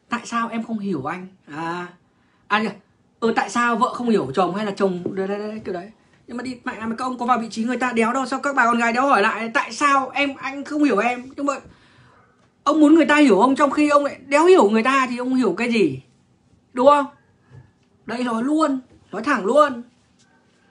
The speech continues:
Mãi bên nhau em ơi. Cái câu "mãi bên nhau" ấy là chỉ khi nào mà có tí gọi là xoài ổi Milo, có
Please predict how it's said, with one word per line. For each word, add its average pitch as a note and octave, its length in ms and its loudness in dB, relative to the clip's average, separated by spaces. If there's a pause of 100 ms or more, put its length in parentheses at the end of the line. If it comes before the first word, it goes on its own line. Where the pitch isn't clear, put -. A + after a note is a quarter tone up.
(180)
Mãi F#3+ 320 0
bên G3+ 160 -2
nhau G3 380 2
em F#3 140 -2
ơi. G#3+ 880 6 (1300)
Cái F#3 120 -2
câu B3+ 240 4
"mãi B3 200 6
bên C4 180 6
nhau" C4 340 8
ấy C4+ 440 2
là G3+ 160 -4
chỉ F3+ 300 -2
khi A#3+ 220 -6
nào A#3 140 2
mà G3 100 -2
có G3+ 240 -2
tí G#3 260 0
gọi A#3 220 2
là F#3+ 120 -2
xoài G3+ 280 2
ổi G3+ 300 2
Milo, C4 720 4
có - 60 -8